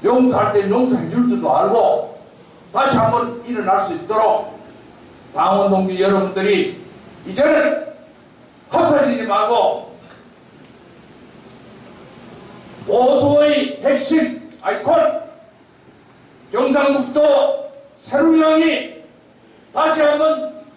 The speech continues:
똘똘 뭉쳐야 합니다. 그래서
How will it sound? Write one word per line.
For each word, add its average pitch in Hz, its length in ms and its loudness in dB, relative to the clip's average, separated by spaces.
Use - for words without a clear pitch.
똘똘 339 720 2
뭉쳐야 359 500 2
합니다. 349 720 0
그래서 262 480 0